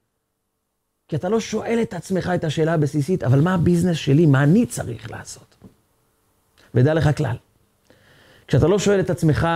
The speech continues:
מה התפקיד שלך, אתה עסוק בתפקידים של כל העולם כולו. זה הטבע. או שאתה עסוק בתפקיד שלך, או שאתה עסוק בתפקידים של כל העולם כולו. ואז יש לך טענות על ראש הממשלה ועל השרים ועל ראש העיר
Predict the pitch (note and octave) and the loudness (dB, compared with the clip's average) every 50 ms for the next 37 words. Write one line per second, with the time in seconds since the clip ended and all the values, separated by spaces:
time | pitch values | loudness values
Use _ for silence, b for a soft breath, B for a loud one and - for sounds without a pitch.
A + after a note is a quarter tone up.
0 | D#3+ D#3+ D#3 D3+ D#3 D3+ - C#3+ A2 - - D#3+ C#3 - - C3+ A#2+ A2+ - D#3 | -2 -2 0 0 0 -2 -2 -4 -6 -2 0 0 0 0 0 -2 -2 0 -2 -4
1 | E3 F3 D#3+ - _ _ _ _ _ _ - - A2 - A#2 A2+ - - A#2 A#2+ | -4 -6 -8 -14 _ _ _ _ _ _ -10 -8 -4 -2 -2 -2 -2 -2 -2 -2
2 | A#2+ G#2+ A#2+ G#2+ - - A#2 B2+ C3 A#2 A#2+ G2+ - - A#2+ A#2 G#2+ G#2 G2+ G2 | -2 -2 -4 -6 -6 -2 0 2 2 2 0 0 -2 0 0 2 2 2 0 0
3 | G2 G#2 G2+ - C#2 C#2+ D#2+ D#2 - _ _ _ _ _ _ _ _ _ _ _ | -2 -4 -4 -6 -10 -10 -10 -12 -14 _ _ _ _ _ _ _ _ _ _ _
4 | _ - A#2 A2+ G#2+ G#2 - F#2+ E2+ E2 - - _ _ _ _ _ _ b b | _ -4 0 0 0 0 0 -2 -4 -4 -8 -12 _ _ _ _ _ _ b b
5 | b b b b b b b - D3 C#3 D#3+ C3+ - C3 A#2 - - C#3 B2 A#2 | b b b b b b b -2 0 0 0 0 2 0 0 2 0 0 2 2
6 | G#2+ - G#2+ - - - C3+ A2 - A#2+ G#2+ - B2+ C#3+ D#3+ - _ _ _ _ | 0 0 -2 -4 -2 -2 -2 0 0 0 0 0 -2 -6 -6 -8 _ _ _ _
7 | _ _ _ _ _ - A#2 A2 C3+ A#2 A#2 A#2 A2 - - D3+ A#2 A#2 A2+ A#2 | _ _ _ _ _ -4 -2 0 0 0 0 0 0 0 -2 -2 -2 -2 -2 -2
8 | G#2 - - A2+ B2 B2 A2+ A#2 G2+ - - A#2 A#2 A2+ A2+ A2 G#2+ A2+ A2 - | -4 -4 0 0 2 2 2 0 -2 -2 0 0 0 2 2 2 0 0 -2 -2
9 | C3 A2+ A2 D#3 F#3+ G#3 A3 F#3+ G3+ - D#3+ E3 - - D#3+ D#3+ D#3+ D3+ D#3 D3+ | -2 -2 -2 -2 -2 -4 -4 -4 -4 -6 -6 -6 -6 -4 -4 -2 -2 -2 -2 -2
10 | C#3 C#3+ D#3 D3 D3 C#3+ D3 C#3+ C#3+ - - C3+ D3 C#3+ C3 C3+ C#3 C#3 C3+ - | 0 0 -2 -2 -2 -2 0 0 -2 -2 -2 -2 0 0 0 -2 -2 -2 -4 -6
11 | - C#3 C3 C#3+ D3 C#3 C#3 C3 C3+ C3+ C#3+ C3 - B2+ B2 E3 F3 D#3+ | -6 -6 -4 -2 -2 -2 -2 -2 -2 -2 -2 -2 -2 -2 0 2 2 0